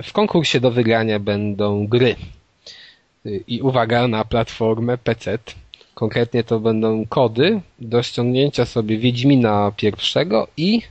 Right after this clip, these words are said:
Wiedźmina drugiego. Czyli mam nadzieję, że to atrakcyjne nagrody, bo Wiedźmin dwa to w zasadzie gra z tego roku bardzo dobrze oceniana. Jeszcze można powiedzieć, że świeżynka. <laughs>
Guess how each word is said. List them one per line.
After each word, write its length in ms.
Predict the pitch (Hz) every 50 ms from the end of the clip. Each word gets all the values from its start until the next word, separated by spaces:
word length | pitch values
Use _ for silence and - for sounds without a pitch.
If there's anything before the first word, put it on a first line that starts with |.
| _
Wiedźmina 520 | 120 113 120 117 110 117 127 143 147 139 123
drugiego. 540 | 123 127 120 117 120 117 107 98 95 - - - _ _ _ - _ _ _ _ _ - - - - - _ _ _
Czyli 280 | - - - 139 143 147
mam 160 | 143 139 131 131
nadzieję, 320 | 131 127 123 131 135 131
że 100 | 127 131
to 120 | - - 120
atrakcyjne 460 | 117 - 123 123 - - - 127 120
nagrody, 420 | 113 110 110 107 113 113 110 113
bo 140 | 110 113 110
Wiedźmin 360 | 110 117 110 113 113 117 110
dwa 260 | 104 107 107 110 110 110
to 120 | - 113
w 40 | 104
zasadzie 420 | 110 104 - - 113 104 110 107
gra 160 | 104 101 101
z 60 | - -
tego 200 | - 104 104 101
roku 240 | 101 98 - -
bardzo 240 | 101 101 98 95 101
dobrze 300 | 98 104 98 101 98 104
oceniana. 520 | 101 101 - - 107 107 110 117 117 110 101
Jeszcze 380 | 107 123 123 - - - 117
można 520 | 110 110 113 120 117 113 104 107 110 101 101
powiedzieć, 440 | - 101 104 113 110 104 107 104
że 100 | 104 107
świeżynka. 640 | 104 - - 110 107 107 110 101 95 92 - 92 113
<laughs> 100 | 127